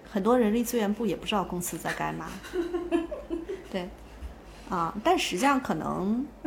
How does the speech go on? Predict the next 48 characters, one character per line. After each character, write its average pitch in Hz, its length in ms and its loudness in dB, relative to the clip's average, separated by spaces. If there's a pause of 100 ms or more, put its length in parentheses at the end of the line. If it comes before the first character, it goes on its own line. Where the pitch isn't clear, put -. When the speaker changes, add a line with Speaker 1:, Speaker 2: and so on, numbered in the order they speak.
(220)
Speaker 1:
啊， 165 240 0
某 185 160 4
种 294 180 4
意 185 220 0
义 - 20 -2
上， 170 380 -2
因 220 100 0
为 254 120 2
像 262 240 4
我 170 80 2
和 190 120 -2
楠 180 240 0
姐， 196 380 -2
不 208 60 -6
管 190 200 -2
是 - 140 -8
服 170 260 -6
务 220 120 0
过 240 180 0
的 196 100 -2
企 180 220 -4
业 - 100 -8
客 - 200 -2
户， 196 340 0 (460)
还 170 120 -4
是 180 400 -2 (120)
在 208 160 -2
企 - 180 -6
业 - 60 -4
里 185 100 -2
面 175 240 -6
待 185 300 -2
过， 180 280 -4 (540)
啊， 165 380 -4 (100)
我 180 180 2
们 160 220 0
实 - 180 -4
际 190 140 -2
上 226 140 0
在 233 120 0
做 220 200 -2
很 185 120 -4
多 - 160 -2
事 208 160 -6
情 185 220 -4
的 170 80 -4
时 180 160 -10
候， 170 300 -4